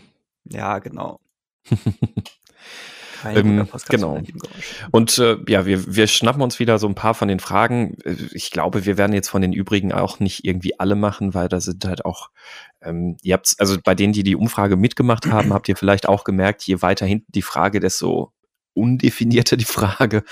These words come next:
Speaker 2: weil es uns irgendwann auch ein bisschen schwer gefallen ist, auch noch wirklich gute Fragen zu formulieren, die man da so stellen kann für so ein Agilien-Duell. Ähm, nichtsdestotrotz, mh, sind da
Speaker 1: Ja.
Speaker 2: trotzdem, glaub ich, noch ein paar interessante, spannende Fragen dabei.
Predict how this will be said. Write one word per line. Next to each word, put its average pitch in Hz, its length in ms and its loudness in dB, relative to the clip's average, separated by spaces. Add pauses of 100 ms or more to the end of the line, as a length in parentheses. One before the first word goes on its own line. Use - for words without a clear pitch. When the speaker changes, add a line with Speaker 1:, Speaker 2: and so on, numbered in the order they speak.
(420)
Speaker 2:
weil 98 120 4
es 92 120 0
uns 95 140 0
irgendwann 95 320 2
auch 92 80 2
ein 101 60 -4
bisschen 92 260 2
schwer 90 260 0
gefallen 95 300 0
ist, 90 160 -2
auch 95 120 -2
noch 92 220 -2
wirklich 98 260 0
gute 104 300 0
Fragen 92 300 0
zu - 120 -8
formulieren, 90 440 -2
die 90 100 -6
man 90 160 -2
da 87 100 -2
so - 120 -10
stellen 98 300 -4
kann 101 160 -2
für - 120 -4
so 92 100 -4
ein 95 280 -2
Agilien-Duell. 98 880 -2 (840)
Ähm, 90 180 0
nichtsdestotrotz, - 920 0 (180)
mh, 95 320 2 (180)
sind 92 220 0
da 87 60 2
Speaker 1:
Ja. 101 40 -4
Speaker 2:
trotzdem, 90 320 -2
glaub 80 140 -4
ich, 82 60 -8
noch 82 100 -4
ein 87 80 -10
paar 78 140 -6
interessante, 82 480 -8
spannende 76 320 -12
Fragen 67 320 -12
dabei. - 320 -14